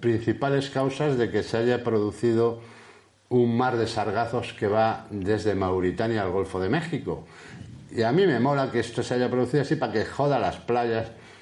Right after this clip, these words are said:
para que no pueda ir la puta clase trabajadora a bañarse a la playa.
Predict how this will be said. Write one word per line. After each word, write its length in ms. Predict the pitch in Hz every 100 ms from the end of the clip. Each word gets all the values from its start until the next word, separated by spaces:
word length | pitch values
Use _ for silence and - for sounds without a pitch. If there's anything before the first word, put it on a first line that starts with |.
| -
para 220 | - 104
que 100 | 104 131
no 140 | 147
pueda 180 | 143 120
ir 80 | 110
la 200 | 107 -
puta 300 | 131 123 101
clase 300 | 117 117 107
trabajadora 600 | 104 101 - 92 98 95
a 40 |
bañarse 440 | 85 87 92 -
a 40 | 76
la 100 | 71
playa. 400 | - - -